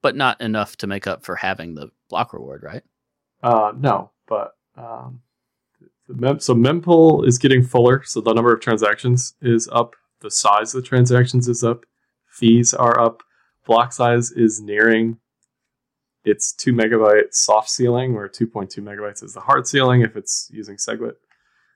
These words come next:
Speaker 2: And to me, this is all good stuff, because fees, if fees are high, then there's this massive narrative around scaling, and, like, any governance issue for any coin is generally just super bullish, because there's just a lot of people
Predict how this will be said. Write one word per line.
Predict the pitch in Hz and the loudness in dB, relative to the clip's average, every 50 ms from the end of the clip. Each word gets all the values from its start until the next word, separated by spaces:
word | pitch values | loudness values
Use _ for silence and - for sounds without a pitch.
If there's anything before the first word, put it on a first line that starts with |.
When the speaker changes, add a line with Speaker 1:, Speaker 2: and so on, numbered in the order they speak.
| _ _ - | _ _ -6
Speaker 2:
And | 113 110 | -6 -4
to | - 131 | 0 2
me, | 156 190 | 4 4
this | 165 - | 4 4
is | - 113 | 2 2
all | 120 117 107 | 2 2 2
good | 104 117 113 | 2 0 0
stuff, | - - - 95 92 - _ _ _ _ | 0 -2 -4 -4 -6 -6 _ _ _ _
because | - 101 - - 101 101 101 101 95 - - - _ _ _ _ _ _ _ _ _ _ _ _ | -16 -12 -6 -2 0 2 2 0 -2 -4 -10 -12 _ _ _ _ _ _ _ _ _ _ _ _
fees, | - - 131 151 147 131 | -2 2 2 2 4 2
if | 110 - | 0 2
fees | - 170 202 202 160 | 2 2 2 4 2
are | 117 104 | 2 2
high, | 117 120 117 117 120 117 117 | 2 2 2 2 2 0 -2
then | 107 107 104 | -2 -4 -4
there's | 104 101 98 98 | -4 -6 -8 -10
this | 101 - - | -12 -10 -6
massive | 107 101 101 - 101 - | -4 -4 -4 -4 -6 -8
narrative | - 107 107 107 107 107 101 98 | -2 0 2 2 2 0 -2 -2
around | 98 98 92 92 92 95 | -2 0 0 0 -2 -4
scaling, | - - - 135 139 143 131 123 123 117 107 | -8 -4 0 2 2 4 4 2 2 2 0
and, | 98 95 | -2 -4
like, | 98 92 - _ _ _ _ _ _ _ _ _ _ _ _ _ _ _ _ _ _ _ - | -6 -8 -8 _ _ _ _ _ _ _ _ _ _ _ _ _ _ _ _ _ _ _ -2
any | 131 143 175 160 | 2 4 4 4
governance | 120 123 117 113 123 131 131 127 143 | 4 2 0 0 -2 -4 -2 0 0
issue | 131 127 - 143 131 | 0 2 0 0 0
for | - 113 | 0 -2
any | - 107 113 120 | 0 2 2 2
coin | 123 - 131 123 127 131 135 131 _ _ _ _ _ _ - | 2 2 2 4 4 2 0 -2 _ _ _ _ _ _ -6
is | 113 110 - - | -6 -6 -6 -6
generally | - - 117 110 113 107 104 104 104 | -2 0 0 0 0 -2 -2 -4 -6
just | 104 98 - - | -8 -8 -6 -6
super | 113 98 - 101 | -6 -8 -12 -10
bullish, | 92 107 101 - - - - - | -6 -4 -4 -4 -6 -12 -18 -18
because | - 123 - 107 101 - - - - - _ _ | -18 -18 -16 -14 -14 -14 -14 -16 -20 -20 _ _
there's | - 117 113 - | -6 -4 -4 -4
just | - - - - | -4 -4 0 0
a | |
lot | 107 107 107 107 | 2 4 4 2
of | - - | 0 -2
people | 113 110 - - 101 101 104 101 | -4 -6 -6 -6 -10 -10 -10 -12